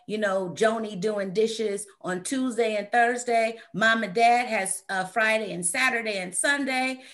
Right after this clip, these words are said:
you know, so you can like, lay out the rules and make it fun for them. You know, when you tell a kid that they have the opportunity to tell you what's going on in their life and they can be free to say it, they're gonna look at you like, "Uh, yeah, right." Like,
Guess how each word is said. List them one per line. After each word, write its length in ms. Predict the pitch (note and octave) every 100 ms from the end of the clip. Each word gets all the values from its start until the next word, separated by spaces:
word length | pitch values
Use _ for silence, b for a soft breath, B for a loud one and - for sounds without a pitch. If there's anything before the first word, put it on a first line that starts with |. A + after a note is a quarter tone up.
| B
you 140 | A3
know, 160 | A3+ A3
so 440 | A3 A#3+ A3+ A3 B -
you 160 | C4+
can 220 | D4 C4+ A3
like, 260 | G3+ F3 -
lay 340 | G3 G3+ A#3+ B3
out 240 | A3 A3
the 100 | G3
rules 600 | G3 A3 F#3 D#3+ D#3 - -
and 400 | A3+ A3+ A3+ A3+ _ _ _ - -
make 300 | G3 C4+ C#4+
it 120 | A#3
fun 400 | - - A3+ A3
for 120 | -
them. 240 | E3+ E3+ G3+
You 60 |
know, 180 | G#3+ F#3+
when 280 | F#3+ B3+ C4+
you 140 | D#4+
tell 220 | E4 G#4 E4+
a 60 |
kid 480 | - A#3+ A3 C4+ E4 B B -
that 140 | F#3
they 140 | F#3 C4
have 160 | C#4
the 140 | G3+ E3+
opportunity 580 | G#3 G3 F#3 A#3 A#3 A3
to 100 | D3+
tell 220 | D3 G#3
you 120 | A3
what's 160 | G3+ D3+
going 280 | F#3 G3 G3+
on 160 | G#3+
in 60 | A3+
their 140 | A3+
life 300 | A3+ A3 A3+
and 160 | F3+ F3
they 120 | G3
can 180 | G#3 F#3
be 120 | G3+
free 280 | F#3+ A3 A3
to 100 | G3
say 380 | - G#3+ A#3 A#3
it, 100 | B B -
they're 140 | A3+
gonna 200 | B3+ A#3
look 140 | A3 G#3+
at 160 | G3+
you 100 | G#3
like, 360 | F#3 E3+ D3+ -
"Uh, 580 | - F#3+ F#3 F#3 F3 E3
yeah, 560 | E3 E3 E3+ E3+ D3 C3
right." 680 | C3 F2 D#2+ G2 C2+ A1 -
Like, 140 | B2+